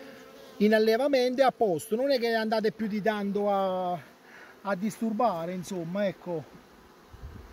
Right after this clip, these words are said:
Poi magari fra quindici giorni, venti giorni, fra un paio di settimane venite a guardare un'altra volta com'è la situazione, insomma, se, se procede bene, se non ci sono state delle sostituzioni.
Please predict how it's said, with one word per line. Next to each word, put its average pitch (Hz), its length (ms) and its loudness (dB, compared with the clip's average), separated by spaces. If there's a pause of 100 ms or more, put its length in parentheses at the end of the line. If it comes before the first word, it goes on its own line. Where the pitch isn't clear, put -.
(800)
Poi 302 200 8
magari 285 360 6
fra 240 160 6
quindici 269 460 -2
giorni, 226 400 2
venti 277 320 0
giorni, 220 720 2 (540)
fra 262 160 2
un 277 80 2
paio 302 180 8
di 262 100 -2
settimane 269 580 0
venite 277 220 -2
a 269 40 0
guardare 254 320 0
un'altra 254 320 0
volta 240 320 0
com'è 233 220 0
la 233 120 2
situazione, 214 680 2
insomma, 208 360 0
se, 214 560 2 (460)
se 233 220 2
procede 214 480 2
bene, 247 560 4
se 226 100 2
non 226 140 0
ci 220 80 -4
sono 214 100 2
state 220 300 2
delle 220 200 -2
sostituzioni. 220 1120 -2